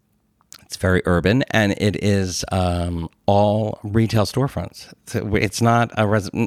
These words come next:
it is a residential, it's combined residential, um, and, and retail. So, you know, our block has a coffee shop and a bakery on it. It has a Starbucks a block away from us. So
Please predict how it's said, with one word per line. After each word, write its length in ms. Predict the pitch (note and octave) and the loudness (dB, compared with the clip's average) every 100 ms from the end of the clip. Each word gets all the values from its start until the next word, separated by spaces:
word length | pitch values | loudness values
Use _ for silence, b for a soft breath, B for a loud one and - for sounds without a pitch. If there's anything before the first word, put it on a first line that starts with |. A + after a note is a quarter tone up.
| - | 0
it 160 | D#3+ | 2
is 160 | G3 C#4 | 2 2
a 60 | F#3 | 2
residential, 520 | B2 A2+ A2 A2 G#2+ | 2 2 0 0 -2
it's 260 | F#2+ B2+ | 0 -2
combined 520 | - D#3 C#3 C#3+ C#3+ C3 | -2 0 2 2 2 0
residential, 540 | B2 A#2+ A#2 A2+ A2+ A2 | 0 0 0 0 0 0
um, 520 | G2+ A2 G2+ G2+ G2+ - | 0 0 0 -2 -6 -4
and, 380 | G2+ G2 G2 - | -2 -2 -6 -10
and 240 | - G2 G2+ | -8 -4 -2
retail. 400 | B2+ A2 E2+ - B B B B B B B _ | -4 -4 -6 -8 B B B B B B B _
So, 520 | - - D#3 D#3 D3+ | -8 0 2 4 2
you 120 | C#3+ | 2
know, 160 | F3+ C#3 | 2 2
our 80 | F3 | 2
block 340 | E3 F3 F3 | 0 0 0
has 260 | C3+ C3 - | -2 -4 -4
a 60 | - | -8
coffee 300 | - D3 C#3+ | -2 -2 0
shop 280 | C#3 C3+ B2 | 0 0 0
and 100 | A#2 | 0
a 40 | |
bakery 460 | A2+ C3+ B2+ C3 B2 | 0 0 0 2 2
on 220 | A#2+ A#2 | 2 2
it. 360 | A#2 A2+ A2 G2+ | 2 2 0 -2
It 200 | G#2 G#2+ | -4 -2
has 220 | B2+ F#2+ | -2 -4
a 140 | - | -6
Starbucks 640 | G#2+ - C#3 B2+ G2+ - | -4 2 2 2 0 0
a 40 | G2+ | 0
block 260 | G2+ G#2+ G2+ | 2 2 2
away 240 | G2+ B2 | 2 2
from 200 | A#2+ F#2+ | 0 -2
us. 180 | F#2 F#2 | -2 -4
So 380 | - C3+ B2+ | -2 0 0